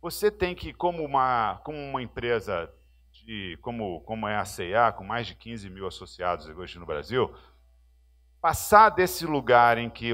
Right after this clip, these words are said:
a gente se acostumou ao longo do tempo de dizer o que que ia ser a tendência, pra onde tava caminhando os produtos, pra onde tava caminhando as coleções, pra uma história em que você oferece,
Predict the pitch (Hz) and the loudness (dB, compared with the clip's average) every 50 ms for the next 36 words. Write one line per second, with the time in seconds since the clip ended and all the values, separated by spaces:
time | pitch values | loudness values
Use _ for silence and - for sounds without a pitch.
0 | 110 107 87 95 107 - - 131 123 - 123 110 101 92 - - 131 113 - - | -2 -2 -2 -2 -2 -4 -8 -10 -10 -8 -8 -8 -8 -10 -6 -4 -4 -4 -4 -10
1 | 131 - - - 120 113 110 113 113 113 110 110 117 120 117 110 107 101 104 - | -14 -14 -14 -12 -12 -10 -6 0 2 2 4 2 2 -2 -4 -8 -8 -8 -8 -8
2 | 110 107 104 107 98 104 107 104 110 113 - - 127 135 147 151 135 - - 143 | -8 -8 -8 -10 -16 -16 -16 -18 -20 -20 -20 -10 -4 2 4 4 4 2 -2 -12
3 | - - 120 120 117 113 107 - - 113 107 - 110 98 90 90 104 113 120 120 | -16 -8 -6 -2 0 0 0 0 -4 -8 -8 -8 -10 -12 -8 -6 -6 -6 -6 -6
4 | 113 - 107 - 117 110 113 127 147 156 131 110 - 127 123 113 117 - 120 110 | -10 -12 -10 -4 -2 -2 0 2 0 0 0 0 -2 0 0 0 0 -2 -2 -2
5 | 101 98 107 117 120 117 107 104 95 - - _ 104 101 92 90 98 117 123 117 | -2 -6 -4 -4 -4 -4 -4 -8 -12 -14 -14 _ -10 -10 -10 -8 -6 -4 -4 -4
6 | - - - 104 113 135 147 - - 127 120 117 - 117 113 113 113 110 104 - | -6 -8 -4 -2 -2 -2 -2 -2 -2 -2 -2 -2 -4 -6 -8 -8 -8 -10 -10 -8
7 | - 98 90 - - 147 151 - - - - _ _ _ _ _ - 190 202 175 | -8 -8 -8 -6 -8 -10 -10 -10 -14 -18 -20 _ _ _ _ _ -6 -4 -4 -2
8 | 139 - - 156 175 196 180 147 147 - 151 151 156 - - 185 175 - - 202 | -2 -2 4 6 8 8 8 6 4 -2 -4 -8 -6 2 2 2 2 2 2 6
9 | 196 175 143 127 143 156 170 180 175 - - - 98 85 78 | 6 6 6 6 6 6 4 4 2 -2 -10 -10 -10 -12 -12